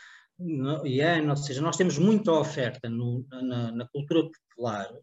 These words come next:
o Centro Cultural vai fazendo o seu papel na cultura, eh, eh, menos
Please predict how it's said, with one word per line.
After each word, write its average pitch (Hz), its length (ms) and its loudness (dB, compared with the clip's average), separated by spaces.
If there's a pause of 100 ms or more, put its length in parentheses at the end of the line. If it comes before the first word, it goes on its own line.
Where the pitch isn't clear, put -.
(760)
o 135 100 -8
Centro 196 340 0
Cultural 160 460 2
vai 143 160 2
fazendo 156 260 -2
o 156 60 -8
seu 175 260 -4
papel 127 520 -2
na 127 160 -2
cultura, 135 720 0 (540)
eh, 135 280 -2
eh, 117 460 -2
menos 156 580 6